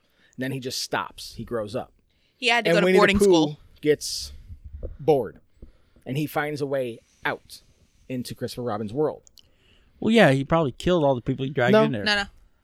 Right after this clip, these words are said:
Speaker 1: do you mean people he dragged in there?
Speaker 2: It
Speaker 3: No.
Speaker 2: gets
Speaker 1: This isn't
Speaker 2: conspiracy
Speaker 1: Kingdom
Speaker 2: theory.
Speaker 1: Hearts.
Speaker 3: Why? Okay, it's a Hundred Acre Wood, right?
Speaker 1: Yeah. It's just called the
Speaker 3: That
Speaker 1: Hundred Acre
Speaker 3: anybody
Speaker 1: Wood.
Speaker 3: can interact in.
Speaker 1: No.
Speaker 3: That
Speaker 1: You have to, you have to find a doorway in. Only,
Speaker 3: Yeah.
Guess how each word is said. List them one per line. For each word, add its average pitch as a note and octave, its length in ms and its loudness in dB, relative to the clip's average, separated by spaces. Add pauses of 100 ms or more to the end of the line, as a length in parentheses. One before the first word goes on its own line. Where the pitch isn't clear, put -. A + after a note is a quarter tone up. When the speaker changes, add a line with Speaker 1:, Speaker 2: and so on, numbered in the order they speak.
(280)
Speaker 1:
do B3+ 60 -10
you A3 60 -2
mean D3 80 -4
people A#2+ 200 -6
he A#2 60 -8
dragged A2 280 -10
in G#2+ 140 -8
there? E2 240 -12 (440)
Speaker 2:
It A3+ 160 -4
Speaker 3:
No. - 80 -4
Speaker 2:
gets B3 100 0
Speaker 1:
This B3+ 80 4
isn't B3 180 8
Speaker 2:
conspiracy G#3+ 80 0
Speaker 1:
Kingdom A#3 240 8
Speaker 2:
theory. D3+ 100 0
Speaker 1:
Hearts. F3 420 -2 (920)
Speaker 3:
Why? E3 380 6
Okay, A2 340 0
it's A2 160 -10
a C#3+ 40 -2
Hundred D#3+ 320 2
Acre D3+ 260 0
Wood, C#3+ 240 0
right? A#2+ 280 -2
Speaker 1:
Yeah. D#4 140 -4 (680)
It's F#3 120 4
just A#3 180 2
called A3+ 320 6
the C3 60 8
Speaker 3:
That C3+ 40 8
Speaker 1:
Hundred D#3+ 120 6
Acre D#3+ 80 8
Speaker 3:
anybody D#3+ 280 8
Speaker 1:
Wood. C3 80 0
Speaker 3:
can D#3 80 2
interact D3+ 500 4
in. A2+ 260 -8 (180)
Speaker 1:
No. G#2 400 -8 (960)
Speaker 3:
That B2 260 4
Speaker 1:
You E3 80 2
have D#3+ 240 0
to, D3+ 180 0
you C3+ 180 -8
have C3+ 240 -6
to - 60 -14
find B2+ 220 -6
a A#2 100 -4
doorway A#2+ 500 2
in. E2+ 260 -16 (260)
Only, - 140 2
Speaker 3:
Yeah. C#3 100 4